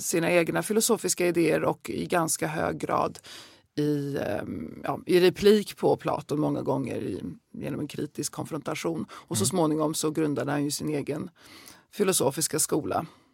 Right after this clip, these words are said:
Speaker 2: Men det,
Speaker 1: Mm.
Speaker 2: det, de framställs ibland som
Speaker 1: Mm.
Speaker 2: motpoler och, och ibland som då samma filosofis barn på något sätt. Vad, vad, vad stämmer av det där? Är det,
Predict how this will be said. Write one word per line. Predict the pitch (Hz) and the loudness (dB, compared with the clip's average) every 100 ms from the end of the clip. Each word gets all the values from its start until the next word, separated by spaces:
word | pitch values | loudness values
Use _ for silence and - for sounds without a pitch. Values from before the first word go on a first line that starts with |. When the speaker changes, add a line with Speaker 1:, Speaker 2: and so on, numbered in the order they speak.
| _ _ _ - - - - | _ _ _ -20 -20 -20 -4
Speaker 2:
Men | - 120 | 2 4
det, | 135 | 4
Speaker 1:
Mm. | 156 - - | 2 -2 0
Speaker 2:
det, | 127 | 4
de | 123 | 6
framställs | 135 110 110 | 6 4 0
ibland | 117 127 123 | 4 6 6
som | 117 107 101 85 - | 4 4 4 0 -6
Speaker 1:
Mm. | 98 - 101 107 | -8 -6 0 4
Speaker 2:
motpoler | 107 92 - 135 117 73 69 | 4 0 0 2 2 -2 -2
och, | 90 - | -4 -4
och | 95 - | -4 -4
ibland | 90 87 85 | -2 -2 -4
som | 87 | -6
då | 73 | -6
samma | - 82 78 76 98 | -4 -4 -2 -4 -6
filosofis | - - - 90 - | -16 -14 -10 -8 -6
barn | 95 | -6
på | 95 | -6
något | - | -8
sätt. | - - | -8 -2
Vad, | 104 73 - | -2 -2 -4
vad, | 101 101 95 90 87 - - - - - _ _ _ - | -4 -2 0 0 -4 -8 -10 -14 -16 -18 _ _ _ -16
vad | - - 101 | -10 -2 0
stämmer | - 107 101 | 2 0 0
av | 98 | -2
det | |
där? | - - | -2 -4
Är | - 98 | -4 -2
det, | 90 | 0